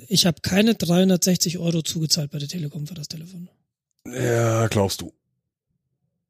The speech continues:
Speaker 2: Wie gesagt, den Vertrag,
Speaker 1: Nee,
Speaker 2: den du
Speaker 1: weiß
Speaker 2: hast.
Speaker 1: ich.
Speaker 2: Ja, doch.
Speaker 1: Ja, der Vertrag ist teuer, klar.
Speaker 2: Ja, also das machst du mit der Grundgebühr drauf. Die, die schlagen dann fürs Telefon halt irgendwie nur fünf Euro oder zehn Euro drauf.
Speaker 1: Nee, nee, das, das Telefon hat auch dreihundert Euro, glaub ich, Zuzahlung gekostet. Und mein Vertrag, ich zahle aber auch,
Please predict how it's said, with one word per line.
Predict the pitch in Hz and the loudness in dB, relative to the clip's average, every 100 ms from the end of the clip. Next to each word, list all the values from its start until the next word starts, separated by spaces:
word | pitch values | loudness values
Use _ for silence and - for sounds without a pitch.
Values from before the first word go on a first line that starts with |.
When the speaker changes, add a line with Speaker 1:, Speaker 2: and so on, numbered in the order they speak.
| 117 | 0
Speaker 2:
Wie | 127 120 | 4 6
gesagt, | 113 107 - - | 8 4 2 0
den | 113 104 | 2 4
Vertrag, | 107 113 117 | 4 6 8
Speaker 1:
Nee, | 220 | 8
Speaker 2:
den | 120 | 8
du | |
Speaker 1:
weiß | 123 | 8
Speaker 2:
hast. | 120 131 | 8 6
Speaker 1:
ich. | 160 - - - | 2 -2 -8 2
Speaker 2:
Ja, | 123 135 | 4 4
doch. | 131 131 131 123 - 107 - | 4 6 6 4 0 -10 0
Speaker 1:
Ja, | 180 | 4
der | 202 | 4
Vertrag | 190 180 208 240 | 4 4 4 2
ist | 202 | 0
teuer, | 170 143 127 - | 0 -2 -4 -6
klar. | 220 160 - _ | -4 -2 -4 _
Speaker 2:
Ja, | 104 104 127 | 0 4 4
also | 113 113 | 4 4
das | 110 - | 2 4
machst | 113 120 | 4 4
du | 127 | 4
mit | 117 | 6
der | 110 | 6
Grundgebühr | - 123 131 120 110 113 110 110 | 6 4 4 0 4 6 8 6
drauf. | 101 104 117 143 120 | 2 4 6 6 2
Die, | 113 110 | 0 0
die | 110 110 | 0 -2
schlagen | 104 107 123 | 4 6 8
dann | 123 113 | 8 6
fürs | 113 - | 2 2
Telefon | 120 151 - 101 | 4 4 6 4
halt | 98 | 4
irgendwie | 107 104 104 | 4 4 4
nur | 98 | 4
fünf | - 95 | 2 0
Euro | - 104 | 4 6
oder | 104 95 | 6 4
zehn | - 104 | 2 2
Euro | 98 101 104 | 2 2 2
drauf. | 101 98 117 - _ - - - - - | 2 4 4 4 _ -20 -20 -20 -20 -2
Speaker 1:
Nee, | 208 262 | 4 6
nee, | 311 | 6
das, | 208 185 156 | 6 4 4
das | 185 | 2
Telefon | - 254 - 233 | 2 0 0 0
hat | |
auch | 208 214 | 2 0
dreihundert | - 180 196 185 | 2 4 4 4
Euro, | 185 196 | 2 2
glaub | 165 151 | 2 0
ich, | |
Zuzahlung | - 180 175 160 156 | 0 -2 -2 0 0
gekostet. | 147 151 160 | -2 -4 -2
Und | 156 | 2
mein | 151 143 | 4 4
Vertrag, | 185 208 185 | 2 0 0
ich | 180 | 2
zahle | - 214 202 | 4 6 6
aber | 170 | 4
auch, | 190 202 | 0 0